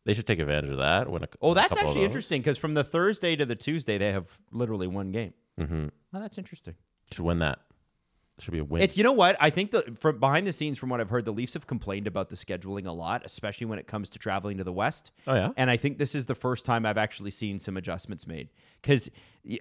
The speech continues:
Speaker 2: you remember, like, it's sort of ridiculous. And I know the, uh, all, all the teams on the West,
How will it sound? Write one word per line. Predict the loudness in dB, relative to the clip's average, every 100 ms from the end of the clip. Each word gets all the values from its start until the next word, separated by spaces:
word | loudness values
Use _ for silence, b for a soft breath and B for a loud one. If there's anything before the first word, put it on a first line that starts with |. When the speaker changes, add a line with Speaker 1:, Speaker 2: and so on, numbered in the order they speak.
| 0
Speaker 2:
you | 6 8
remember, | 10 8
like, | 6 4 -8 -4 4
it's | 4 4
sort | 4 6 6
of | 6
ridiculous. | 6 4 6 4 2 -2 -14 _ _ -2
And | 4
I | 8
know | 8 8
the, | 6 4 2
uh, | 4 6 6 4
all, | 4
all | 8 6
the | 6
teams | 4 4
on | 4
the | 6
West, | 6 4 0